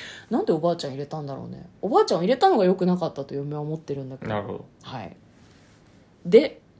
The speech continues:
Speaker 2: フランス編どうだったかって話をしたいんだけど、
Speaker 1: うん。うん。
Speaker 2: 向こうがなんか調べてたじゃん、ネットで。
Speaker 1: はいはい。なんかフラン-、やっぱ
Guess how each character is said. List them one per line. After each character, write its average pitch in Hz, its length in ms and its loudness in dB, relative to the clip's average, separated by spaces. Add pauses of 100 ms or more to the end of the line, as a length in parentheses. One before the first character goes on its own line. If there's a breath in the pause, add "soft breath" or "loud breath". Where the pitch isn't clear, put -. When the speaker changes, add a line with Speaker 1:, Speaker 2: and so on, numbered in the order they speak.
(140)
Speaker 2:
フ - 120 -2
ラ 185 100 6
ン 175 80 4
ス 180 100 -6
編 180 260 -2
ど 175 140 2
う - 20 -4
だ 131 100 -4
っ - 60 -10
た - 100 -14
か 139 140 -12
っ - 20 -12
て - 140 -14
話 - 360 -2
を 151 80 2
し - 100 -2
た 185 120 0
い 175 80 4
ん 165 40 0
だ 135 100 -4
け 131 100 -10
ど、 139 80 -4
Speaker 1:
う - 40 -4
ん。 - 20 -4
う - 40 -2
ん。 - 20 2
Speaker 2:
向 392 80 2
こ 277 100 4
う - 20 6
が 165 120 2
な 165 80 0
ん 160 60 -4
か 156 100 -2
調 - 140 -2 (120)
べ 233 100 4
て 180 100 -6
た 131 140 -2
じ 127 80 -6
ゃ 135 60 -6
ん、 139 60 -6
ネ 139 80 -6
ッ 131 40 -8
ト 139 200 -4
で。 127 180 -2
Speaker 1:
は 117 80 2
い - 20 0
は 101 260 -4
い。 - 40 -12
な 190 100 4
ん - 20 2
か 240 120 6
フ 233 140 8
ラ 254 180 10
ン-、 240 200 -4
や 240 120 4
っ 190 40 -4
ぱ 151 100 2